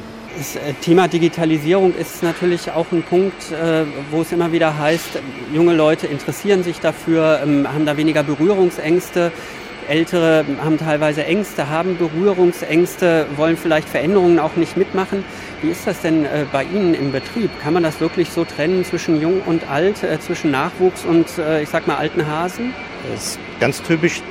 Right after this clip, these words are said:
Speaker 2: die Klischeefalle, in die jeder reintappt bei dem Thema Digitalisierung, zu sagen, okay, ich habe das Bild von den Jugendlichen mit den Handys und von den alten Opas,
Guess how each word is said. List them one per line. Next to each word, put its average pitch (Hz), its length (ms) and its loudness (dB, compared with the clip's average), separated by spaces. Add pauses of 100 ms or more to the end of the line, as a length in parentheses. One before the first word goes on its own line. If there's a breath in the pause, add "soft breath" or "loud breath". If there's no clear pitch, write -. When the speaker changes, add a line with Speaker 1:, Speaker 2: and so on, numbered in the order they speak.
(280)
Speaker 2:
die 143 60 -6
Klischeefalle, 127 920 0
in 117 200 -4 (180)
die 127 60 -6
jeder 123 420 2
reintappt 117 520 -4
bei 127 100 0
dem 113 200 -4
Thema 120 280 -2
Digitalisierung, 120 960 -2
zu 123 100 -8
sagen, 120 400 -2
okay, 117 320 -4
ich 127 140 -4
habe 123 120 -4
das - 180 -2
Bild 127 220 2
von 123 200 -2
den 110 160 0
Jugendlichen 131 600 0
mit 120 160 -2
den 113 360 -2 (340)
Handys 151 580 2
und 123 140 -4
von 117 220 -2
den 113 200 0 (440)
alten 123 340 0 (140)
Opas, 127 400 2